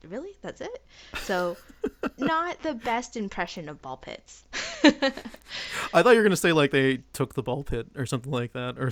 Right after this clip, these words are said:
Speaker 2: like, they popped the ball pit by accident by spending an hour in it.
Speaker 1: No, no, it was, it was, like, a very sad looking picture, 'cause, like, in, you know how convention spaces are, they're, they're huge and empty 'cause people have to come in and fill it.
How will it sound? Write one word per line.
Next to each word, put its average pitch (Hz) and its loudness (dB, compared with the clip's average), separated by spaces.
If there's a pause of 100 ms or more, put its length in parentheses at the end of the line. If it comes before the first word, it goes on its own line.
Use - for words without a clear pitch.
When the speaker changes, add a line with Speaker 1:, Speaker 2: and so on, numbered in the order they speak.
Speaker 2:
like, 135 -2
they 131 0
popped 123 -10
the 135 -6
ball 120 -6
pit 120 -8
by 117 -10
accident 127 -12 (140)
by - -20
spending 120 -12
an 139 -12
hour 127 -14
in 123 -12
it. 139 -16 (320)
Speaker 1:
No, 254 6
no, 226 0
it 208 4
was, 226 0
it 226 2
was, 233 4
like, 247 -2
a 220 0
very 202 0
sad 165 -4
looking 165 -8
picture, 165 -8
'cause, 170 -10
like, 165 -4 (120)
in, 190 -4
you 233 -4
know 214 0
how 202 0
convention 156 -10
spaces 151 -12
are, 139 -12
they're, 139 -10
they're 156 -10
huge 202 -6
and 156 -8
empty 165 -10
'cause - -20
people 170 -12
have 147 -10
to 160 -12
come 165 -12
in 139 -12
and 165 -14
fill 170 -6
it. - -10